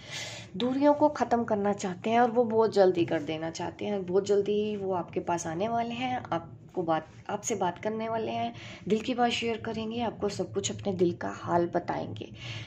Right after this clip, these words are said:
बेसब्री से हो रहे हैं आपके पार्टनर इस वक्त,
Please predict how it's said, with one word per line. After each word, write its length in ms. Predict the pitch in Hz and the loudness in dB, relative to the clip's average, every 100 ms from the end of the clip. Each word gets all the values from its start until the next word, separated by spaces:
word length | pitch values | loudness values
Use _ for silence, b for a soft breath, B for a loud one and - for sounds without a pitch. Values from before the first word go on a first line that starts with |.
| - | 0
बेसब्री 500 | 226 233 - 247 254 | 2 2 0 -2 -2
से 140 | - | -4
हो 200 | 247 208 | -2 0
रहे 120 | 190 202 | 2 0
हैं 140 | 240 | 0
आपके 320 | 240 - - | -2 -2 -2
पार्टनर 460 | 202 170 170 196 208 | -2 -2 -4 -2 0
इस 280 | 190 - 160 | -2 -4 -4
वक्त, 500 | 208 127 - 190 | -4 -4 -6 -8